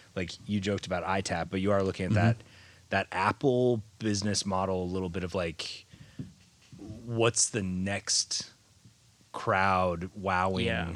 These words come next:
Speaker 1: reveal, right? And it,
Speaker 3: Yeah.
Speaker 1: so what is your, um, brainstorm? 'Cause you're a one-man operation, and there's a lot of, to your point, market reactivity that you have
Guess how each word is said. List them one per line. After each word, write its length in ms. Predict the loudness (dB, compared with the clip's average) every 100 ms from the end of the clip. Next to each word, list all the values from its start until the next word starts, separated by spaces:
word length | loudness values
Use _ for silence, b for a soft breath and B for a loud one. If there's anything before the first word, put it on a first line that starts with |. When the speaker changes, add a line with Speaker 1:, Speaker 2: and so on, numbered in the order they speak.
| -10
Speaker 1:
reveal, 680 | -6 -4 -4 -6 -6 -6 -8
right? 360 | -6 -4 -6 -4
And 180 | -4 -4
it, 120 | -4
Speaker 3:
Yeah. 140 | 0 2
Speaker 1:
so 380 | 2 0 -4 B B B -2
what 220 | 4 6
is 160 | 6 6
your, 500 | 6 6 4 2 2
um, 400 | 2 2 -4 -8 -16 b b b b b _ _ _ _ _ _ _ _ _ _ _ _ _ -8
brainstorm? 680 | -2 2 4 4 4 2
'Cause 160 | 0 6
you're 120 | 8
a 40 | 8
one-man 340 | 8 6 4
operation, 600 | 2 0 2 4 4 0
and 340 | 0 0 0 -2 -2
there's 240 | 0 0
a 60 | 0
lot 240 | 0 0
of, 300 | -2 -4 -8 0
to 100 | 0
your 80 |
point, 360 | 4 4 4 0
market 600 | -2 0 0 0 -2 -4 B B B B -14 -6
reactivity 880 | 0 2 2 0 0 0 2 0 -2
that 120 | -4
you 140 | -4
have 580 | -4 -2 -2 -4 -10 -16